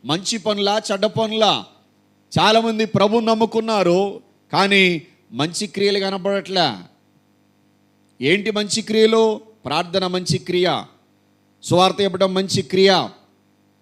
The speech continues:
ఏంటి మంచి పనులనంటే ప్రార్థన చేయటం మంచి పని, సువార్త చెప్పడం మంచి పని, పరిచర్య చేయడం మంచి పని, బ-, దేవుని కోసం ధనం ఖర్చు పెట్టడం మంచి పని, ఇతరులకు సహాయం చేయడం మంచి పని,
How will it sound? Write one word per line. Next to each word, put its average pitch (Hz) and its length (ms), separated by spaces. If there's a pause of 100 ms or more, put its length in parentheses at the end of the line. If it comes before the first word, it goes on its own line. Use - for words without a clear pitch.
ఏంటి 202 240
మంచి 196 300
పనులనంటే 208 720 (200)
ప్రార్థన 190 360
చేయటం 208 280
మంచి 208 260
పని, 202 380 (600)
సువార్త 208 380
చెప్పడం 208 300
మంచి 208 260
పని, 208 420 (360)
పరిచర్య 208 400
చేయడం 214 280
మంచి 214 260
పని, 214 460 (640)
బ-, 160 220 (180)
దేవుని 190 280
కోసం 208 320
ధనం 196 220
ఖర్చు 202 300
పెట్టడం 214 280
మంచి 202 280
పని, 214 400 (480)
ఇతరులకు 208 400
సహాయం 208 400
చేయడం 214 240
మంచి 202 240
పని, 214 400